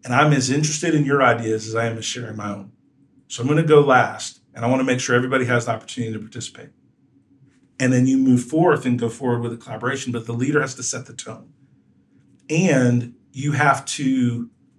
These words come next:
be authentic, to use that phrase that you used before, in that people aren't gonna give you their best ideas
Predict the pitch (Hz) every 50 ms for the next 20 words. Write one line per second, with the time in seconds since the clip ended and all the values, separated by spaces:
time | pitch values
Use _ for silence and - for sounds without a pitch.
0 | _ _ _ _ _ 127 120 - 147 151 156 165 160 160 143 135 117 - - 120
1 | 107 - - 123 123 123 - - 127 123 123 123 120 120 120 117 - - - 131
2 | 120 120 120 117 - 127 - 123 113 110 113 113 107 - 147 165 175 160 131 -
3 | - 123 117 120 117 113 110 110 - - _ _ _ _ _ _ - 147 151 151
4 | 185 185 175 160 160 - 147 139 135 123 123 135 131 135 131 120 117 113 117 120
5 | 117 117 - 123 117 110 113 120 117 113 110 107 107 107 -